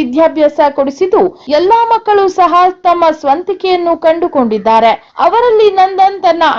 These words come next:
ಐ ಟಿ ಐ ಶಿಕ್ಷಣದ ನಂತರ ಕೊರೋನಾ ವೈರಸ್ ಆವರಿಸಿದ ಸಮಯದಲ್ಲಿ ಕೆಲಸವಿಲ್ಲದೆ ಮನೆಯಲ್ಲಿ ಕುಳಿತಿದ್ದಾಗ ಎರಡು ಕುರಿಮರಿಗಳಿಂದ ಕುರಿ ಸಾಕಣೆಯನ್ನು ಆರಂಭದಲ್ಲಿ ಹವ್ಯಾಸವನ್ನಾಗಿ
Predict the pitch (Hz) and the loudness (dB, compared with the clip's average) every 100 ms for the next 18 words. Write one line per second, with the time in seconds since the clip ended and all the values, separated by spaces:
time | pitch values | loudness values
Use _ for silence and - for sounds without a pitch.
0 | 285 330 381 370 330 330 311 339 311 294 | -2 -2 -2 -2 -2 -6 -6 -2 0 2
1 | 294 277 277 349 381 196 - _ - 370 | 0 0 -2 -2 0 -2 -4 _ -4 -2
2 | 392 466 466 440 392 392 381 - 339 370 | 0 0 0 2 2 0 -2 0 0 0
3 | 359 339 320 330 320 302 311 392 403 415 | -4 -4 0 0 0 -2 -2 -2 0 0
4 | 247 262 - 349 381 440 480 453 427 415 | 0 -4 -4 0 0 0 0 0 0 0
5 | 381 370 349 359 370 349 349 330 339 320 | 0 0 0 -2 -4 -2 -2 -2 -2 -2
6 | 320 330 349 370 208 247 - 320 427 480 | -2 0 0 2 0 -2 -4 -2 0 0
7 | 440 403 403 403 403 392 381 359 349 359 | -2 0 -2 0 0 0 -2 -2 0 0
8 | 359 349 359 381 359 370 359 339 339 320 | 0 -6 -2 0 0 -2 -4 -4 0 0
9 | 294 330 349 349 339 320 339 349 294 285 | 2 2 0 0 0 0 -2 -2 -2 0
10 | 311 320 381 370 349 320 294 285 | -2 -2 -4 -4 0 0 0 -2